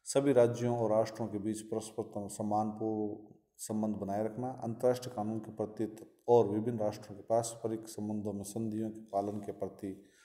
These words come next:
आस्था बनाए रखना, यानी कि <clears throat> सैनिक गुटबंदियों और सैनिक समझौतों से अपने आप को पृथक रखना तथा ऐसी गुटबंदियों को निरुत्साहित करना, उपनिवेशवाद का चाहे वह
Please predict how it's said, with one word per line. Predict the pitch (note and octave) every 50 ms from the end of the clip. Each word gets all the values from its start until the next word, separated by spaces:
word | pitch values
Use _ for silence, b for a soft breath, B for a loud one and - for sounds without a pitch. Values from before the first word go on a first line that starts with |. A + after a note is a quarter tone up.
| b b b - G2+
आस्था | A2 G#2+ - - A2
बनाए | G2+ - G2+ G2 F#2 F#2
रखना, | F2+ F2+ - F#2+ F2+ D#2+ D#2 - - b b b b b b b b b b b b -
यानी | C#3 D3+ E3 F3+ E3
कि | E3+ E3+ D#3+ - E3 - - - - -
<clears throat> | F3+ F3+ - G3+ - - - - - - - - - - - - - - - _ _ _ - - - - - _ _ _ _ _ - - - - - - -
सैनिक | - C3 C3 D3+ E3 D3+
गुटबंदियों | C#3 B2+ - - C3+ C3+ C3+ C3+ C#3 C3+ C3+
और | A#2+ A#2
सैनिक | - - A#2+ A#2 C3 B2 B2
समझौतों | - B2+ B2 A#2+ B2 B2 B2 B2+ B2+ A2+
से | - - - - A2+ G2+ F#2+ F#2+ - - - -
अपने | A#2 - - C3 B2+
आप | A2 G#2+ A#2 -
को | - - A#2
पृथक | - - - - - - B2 A#2+
रखना | A2+ A2 - - A#2 A#2 B2+ - - - - - - _ _ _ _ _ _ _ _ _ _ _ -
तथा | C#3+ - E3
ऐसी | D#3 D#3+ D#3 D#3 - D3+
गुटबंदियों | C3 B2 A#2+ B2 A#2+ B2+ A#2+ A#2+ A#2+ A#2+ A#2+ A2+
को | A#2 A2+
निरुत्साहित | A2 A2 A2+ A#2 A#2 - - A#2+ A#2 A#2+ A#2 A#2+ - - -
करना, | F#2 F2+ F2+ F2 E2 D2 - - - - _ _ _ _ _ _ b b b b b b b b b b _ _ -
उपनिवेशवाद | C3 A2 - - B2 B2 A#2+ B2 B2 A#2 A#2 A#2 A#2 A#2+
का | - - B2 A2+ A#2 A2+
चाहे | A#2 - - G#2 G#2 G#2+ G#2+
वह | G#2 G#2